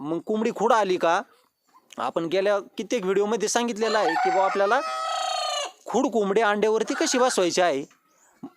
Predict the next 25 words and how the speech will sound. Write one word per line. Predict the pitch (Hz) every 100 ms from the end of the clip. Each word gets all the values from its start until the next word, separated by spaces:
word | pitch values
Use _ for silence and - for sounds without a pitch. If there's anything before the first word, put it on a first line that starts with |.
| _ _ 156
म्हणजे | 165 220
तुमचं | 285 226 240
रेग्युलर | 262 269 277 269
कोंबडी | 277 262
पालन | 277 277 277
सुरू | - 302 294
झालं | 214 196 254
ना. | 170 784 - - - - - - - - - 226
पण | 240
फॉल्ट | - 185 240 262
असा | 269 269
होत | 214 165
आहे, | 180 151 165 - - - - - -
ट्रेनिंगची | 233 240 240 233
आवश्यकता, | 208 214 190 165 - 151 147 151 - _ 127
अ, | 131 139 135 - 170
मशीनची | 165 208 - 208 208
पिल्लं | - 226 220
आणायची, | 208 196 180 170 170
ऑर्डर | 160 202 202
द्यायची, | 180 185 - 180 196
एकखटी | 214 202
पिल्लं | 214 226 208
ऑर्डर | 190 185
करायचे. | 175 180 180 156 165